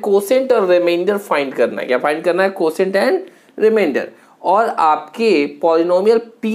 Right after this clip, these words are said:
X दिया हुआ है और polynomial G X दिया हुआ है, तो simply हमें डिवाइड करना है बच्चों, जो आपने क्लास नाइन्थ में भी पढ़ा होगा। आइए उसको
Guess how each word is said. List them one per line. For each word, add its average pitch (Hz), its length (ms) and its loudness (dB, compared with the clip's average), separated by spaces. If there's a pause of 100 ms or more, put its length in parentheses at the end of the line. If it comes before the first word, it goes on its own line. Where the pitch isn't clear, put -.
X 226 200 -6
दिया 220 220 0
हुआ 226 260 2
है 226 200 0
और 170 380 -2
polynomial 170 520 2 (120)
G 151 240 -6
X - 220 -4
दिया 120 180 0
हुआ 101 220 -2
है, 78 100 -10 (720)
तो 220 100 4
simply 220 500 0 (280)
हमें 160 260 -2
डिवाइड 165 400 2
करना 190 280 0
है 185 120 0
बच्चों, 170 380 0
जो 131 120 0
आपने 139 320 0
क्लास 151 320 -2
नाइन्थ 151 300 -2
में 175 120 -2
भी 170 120 -4
पढ़ा 160 300 0
होगा। 135 380 2 (480)
आइए 139 300 -2
उसको 165 300 -4